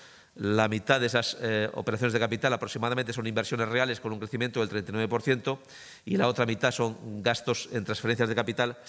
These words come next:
inversiones, transferencias de capital con un incremento del diecisiete por ciento. La deuda pública tiene un coste de mil trescientos millones de euros, una rebaja en el coste del ocho coma sesenta y dos por ciento,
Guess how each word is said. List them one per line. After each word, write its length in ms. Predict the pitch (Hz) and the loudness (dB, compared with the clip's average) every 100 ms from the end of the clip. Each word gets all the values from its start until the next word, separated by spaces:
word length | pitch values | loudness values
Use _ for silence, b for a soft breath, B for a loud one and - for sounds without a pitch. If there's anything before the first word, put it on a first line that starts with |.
| B B B | B B B
inversiones, 640 | 117 110 107 - 127 117 | -2 0 -2 -2 -2 -2
transferencias 380 | - 104 110 113 | -6 -4 -2 0
de 60 | 110 | 0
capital 440 | 110 110 117 117 B B B | 0 2 0 0 B B B
con 160 | 107 113 | 0 0
un 100 | 113 | 2
incremento 440 | 113 113 110 113 | 2 2 2 4
del 280 | 113 127 101 | 4 2 -2
diecisiete 580 | 104 107 104 107 110 107 | 0 0 -2 -4 -2 -2
por 160 | 92 | -4
ciento. 340 | - 85 - - - | -4 -8 -10 -20 -14
La 260 | 107 107 113 | 0 2 4
deuda 240 | 135 131 | 4 2
pública 320 | 131 135 131 120 | 2 -2 0 0
tiene 140 | 123 | 0
un 60 | 107 | 0
coste 240 | 135 - | -2 0
de 100 | 110 | 0
mil 220 | 113 135 | 0 0
trescientos 500 | - 110 - 120 113 | 0 -2 -2 -2 -2
millones 320 | 98 95 104 107 | -2 -2 0 2
de 80 | |
euros, 300 | 143 175 - - B B B B B B B | 2 0 -4 -12 B B B B B B B
una 240 | 123 123 | 4 4
rebaja 320 | 120 127 123 120 | 6 4 2 0
en 60 | |
el 120 | 110 | 0
coste 380 | - 131 - 117 | 0 -2 2 0
del 340 | 117 104 104 - | 2 0 0 2
ocho 300 | 127 - 113 | 0 2 0
coma 220 | 131 120 | 2 0
sesenta 320 | 107 107 92 | -2 -6 -4
y 40 | 104 | -2
dos 120 | 110 | 0
por 140 | 123 | -2
ciento, 400 | 113 147 139 170 | 2 0 0 -4